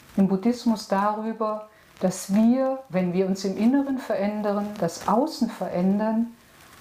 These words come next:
nochmals eine völlig andere Dynamik.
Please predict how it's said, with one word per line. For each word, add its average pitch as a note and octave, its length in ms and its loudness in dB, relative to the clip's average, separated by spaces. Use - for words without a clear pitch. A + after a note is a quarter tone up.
nochmals A3 520 2
eine E3+ 200 -2
völlig G#3 560 -4
andere F3 540 0
Dynamik. E3 720 2